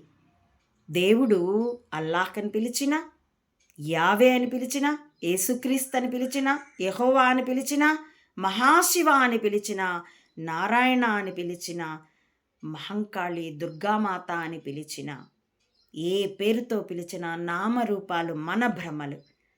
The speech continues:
కానీ ఈశ్వర తత్వం ఒకటే, భగవత్ తత్వం ఒకటే. కాబట్టే వాడి నడ్డి విరిచేసి, సరిగ్గా వాళ్ళ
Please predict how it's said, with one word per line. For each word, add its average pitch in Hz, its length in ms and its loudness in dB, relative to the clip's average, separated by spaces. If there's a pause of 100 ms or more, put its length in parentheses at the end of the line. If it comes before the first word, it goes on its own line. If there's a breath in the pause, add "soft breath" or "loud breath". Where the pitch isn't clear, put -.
(220)
కానీ 170 240 -8
ఈశ్వర 190 580 -6
తత్వం 208 520 -8
ఒకటే, 165 380 -10
భగవత్ 175 540 -8
తత్వం 226 300 -6
ఒకటే. 143 460 -12 (460 soft breath)
కాబట్టే 170 640 -2
వాడి 165 280 -4 (180)
నడ్డి 185 340 6
విరిచేసి, 220 680 2 (380 loud breath)
సరిగ్గా 226 600 4 (180)
వాళ్ళ 175 480 2